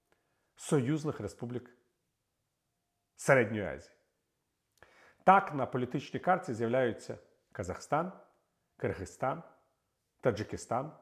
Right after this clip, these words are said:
Узбекистан і Туркменістан. Однак не все так просто.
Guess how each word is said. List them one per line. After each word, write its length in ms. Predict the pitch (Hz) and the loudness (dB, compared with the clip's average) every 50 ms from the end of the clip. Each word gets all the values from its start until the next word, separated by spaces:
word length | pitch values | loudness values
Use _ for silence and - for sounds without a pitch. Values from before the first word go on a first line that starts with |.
| - _ _ _ _ _ - | -20 _ _ _ _ _ -6
Узбекистан 760 | 151 135 110 104 110 - - - - - - 113 123 135 143 - - _ _ _ _ _ _ _ - | -4 -4 -4 -2 -4 -6 -6 -10 -10 -4 -4 -4 -4 -4 -8 -14 -20 _ _ _ _ _ _ _ 0
і 100 | 233 208 | 0 2
Туркменістан. 600 | - 190 156 - 143 120 117 107 - - - - - - _ _ _ _ _ _ _ _ _ _ _ _ _ _ _ _ _ _ _ - - - - - - | 2 0 -2 -2 -4 -8 -8 -8 -10 -12 -14 -14 -14 -16 _ _ _ _ _ _ _ _ _ _ _ _ _ _ _ _ _ _ _ -20 -20 -20 -20 -14 -4
Однак 500 | - 156 151 143 170 180 190 185 - - | 0 0 2 2 4 4 4 2 2 0
не 100 | 180 185 | -2 -2
все 280 | 180 - - - 196 196 | -2 -2 -2 -2 -2 -2
так 320 | 202 - 202 190 196 - | 0 2 0 0 0 0
просто. 460 | - 196 175 - - - - - - | 0 2 2 2 0 -4 -10 -10 -10